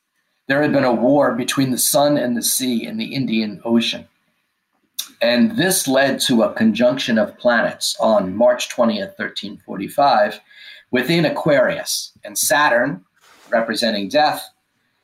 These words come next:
were aligned with Jupiter and Mars, representing air and pestilence. And one group of people said that this produced hot and dry air, and other people said, "No, this produced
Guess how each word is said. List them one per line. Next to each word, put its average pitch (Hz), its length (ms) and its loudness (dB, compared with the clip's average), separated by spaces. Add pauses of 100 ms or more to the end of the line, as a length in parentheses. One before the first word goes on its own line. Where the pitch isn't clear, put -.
(180)
were 131 160 0
aligned 127 640 2
with 110 220 -8
Jupiter 123 540 2
and 107 240 -8
Mars, 156 720 2
representing 113 680 -6
air 120 300 2
and - 220 -6
pestilence. 143 800 -6 (300)
And 117 120 -4
one 143 220 4
group 135 220 -2
of 117 120 -4
people 131 300 -2
said 123 260 0
that 117 120 -4
this 120 160 -2
produced 113 440 -2
hot - 360 0
and 110 180 -2
dry 156 360 2
air, 156 440 2
and - 120 -6
other 135 220 0
people 120 280 -8
said, 117 280 0
"No, 117 240 2
this 117 180 -4
produced 113 460 -4